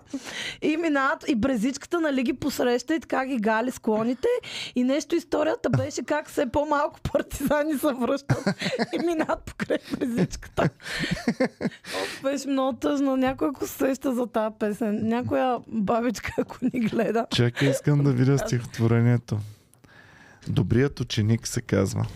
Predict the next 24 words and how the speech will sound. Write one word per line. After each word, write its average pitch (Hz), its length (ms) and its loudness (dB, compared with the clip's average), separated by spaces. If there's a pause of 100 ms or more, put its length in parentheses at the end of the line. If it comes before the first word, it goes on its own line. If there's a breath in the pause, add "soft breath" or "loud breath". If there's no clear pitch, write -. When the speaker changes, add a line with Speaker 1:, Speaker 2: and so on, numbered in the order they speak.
(120)
Speaker 1:
О, 214 540 0 (100)
ама 220 260 -2
айде - 160 -4
с - 40 2
Speaker 2:
Стихотворението 127 840 2
Speaker 1:
чувство. 160 140 2
Speaker 2:
е 147 140 2 (240)
на 110 160 4
Веселин 104 520 2
Ханчев. 107 680 0 (1400 soft breath)
Той 110 160 4
беше 123 340 0
добър 95 280 2
ученик. - 640 -4 (400)
Най-добрият 95 920 2
в - 100 -20
класа. - 380 -4 (560 soft breath)
Седеше 98 440 0
на 95 120 0
първия 98 380 2
чин 131 320 0 (280)
до - 160 -2
прозореца, 85 720 0 (220)
вляво. 90 380 0